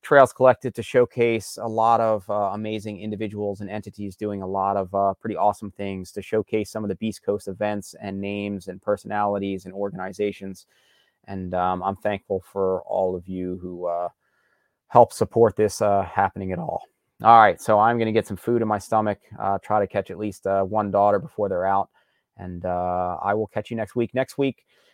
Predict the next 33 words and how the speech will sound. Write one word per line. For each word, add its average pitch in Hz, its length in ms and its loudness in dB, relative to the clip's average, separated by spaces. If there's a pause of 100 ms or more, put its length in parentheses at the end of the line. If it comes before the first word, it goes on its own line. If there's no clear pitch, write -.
(200)
I 113 120 -6
think 190 220 -4
I 190 60 2
may 156 160 0
try 139 220 2
to 123 60 4
have, 117 280 2
uh, 107 480 4
Phil 147 240 0
Vonder 143 400 4
on, 160 200 0
who 131 100 -8
just - 180 -4
completed 110 400 -4
the 104 60 -6
Catskill 113 560 -2
Grid, 131 440 -2 (480)
uh, 101 480 2
as 101 220 0
well 117 420 2
as, 95 840 -2
um, 92 480 -10
potentially, 92 1120 -12 (320)
um, 92 180 -8
David 104 340 -4
Kilgore, 92 600 -2
who 95 160 -6
just - 260 -8
took 107 160 -6
the 95 100 -6
win 95 280 -6
at, 90 240 -12
um, 92 340 -4